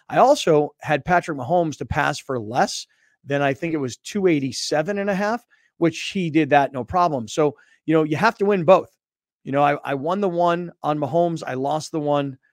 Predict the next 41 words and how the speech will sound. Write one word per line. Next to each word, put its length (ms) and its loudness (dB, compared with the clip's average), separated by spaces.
on 220 -4
Hurts, 480 0
and 240 -4
I 100 -2
didn't 220 -4
get 160 -2
to 80 -12
win 340 -4
my 140 -6
Prize 300 -4
Pick. 260 -16
But 320 0
I'm 120 -6
coming 300 -2
back 240 0
for 100 -6
more 380 0
because 300 -4
now, 300 -2
today, 340 -2
Tuesday, 580 -2
it 180 -4
might 240 -6
be 120 -2
N 100 -2
B 140 -2
A 40 -8
basketball. 680 0
It 140 -6
could 80 -6
be 140 -2
N 100 -2
H 160 -6
L 120 -6
hockey. 480 -4
Uh, 200 -6
this 240 0
will 100 -4
change 380 -4
the 80 -2
way 480 0